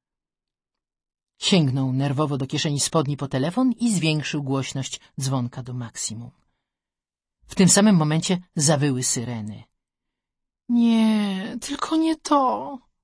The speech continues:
pomyślał ze złością. Co prawda personel hotelu był przyzwyczajony, że co jakiś czas przeprowadzano próbną ewakuację całego budynku. Standardowa procedura,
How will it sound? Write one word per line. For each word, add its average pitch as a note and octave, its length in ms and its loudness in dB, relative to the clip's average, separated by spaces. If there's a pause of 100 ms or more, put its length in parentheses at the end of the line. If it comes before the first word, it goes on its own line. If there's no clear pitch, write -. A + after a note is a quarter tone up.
pomyślał B2+ 460 -4
ze B2+ 120 -4
złością. B2+ 580 -8 (1200)
Co G3+ 120 2
prawda F#3+ 440 6
personel F3+ 520 4
hotelu F3+ 400 2
był D#3+ 200 0
przyzwyczajony, E3 840 2
że C#3 120 -2
co C#3+ 120 -6
jakiś C3+ 280 -4
czas C#3+ 320 0 (240)
przeprowadzano C#3+ 680 0
próbną C#3 460 -2
ewakuację D3 720 0
całego C#3 340 -2
budynku. C#3+ 560 0 (460)
Standardowa D4 720 4
procedura, F#3+ 760 2